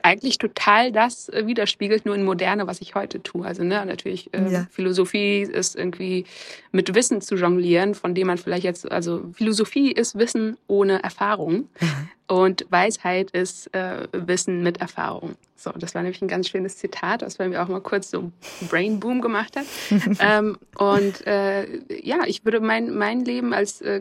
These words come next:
Speaker 1: Künstlerin, als Songwriterin, ähm, schon fast als, wär, ist schon fast ein Synonym zu moderne Philosophie, keine Ahnung. Zumindest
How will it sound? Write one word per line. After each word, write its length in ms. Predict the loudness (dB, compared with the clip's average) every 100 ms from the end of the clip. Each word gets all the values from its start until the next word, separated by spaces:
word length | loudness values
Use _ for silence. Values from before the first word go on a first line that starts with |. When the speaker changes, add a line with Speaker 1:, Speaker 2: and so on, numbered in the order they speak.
| -2
Speaker 1:
Künstlerin, 580 | 0 2 0 -2 -2 -2
als 240 | -2 -2
Songwriterin, 800 | -2 -2 0 -2 -2 -2 -2 -2 -10 -20 -18 -4
ähm, 640 | 0 2 0 0 -2 -4 -12 _ _ _ -8
schon 300 | -2 0 -2
fast 520 | -6 -10 -10 -12 -2
als, 380 | -2 -2 -10 -20 _ _ _ _
wär, 180 | 2 2 2
ist 120 | 0
schon 120 | 0
fast 260 | 0 0 2
ein 60 |
Synonym 440 | 2 2 2 2 0
zu 160 | -2 -4 -4 -4
moderne 460 | -4 -4 -4 -6
Philosophie, 580 | -4 -2 -2 -2 -6 -8
keine 260 | -4 -2 0
Ahnung. 200 | -2 -2
Zumindest 420 | 2 2 2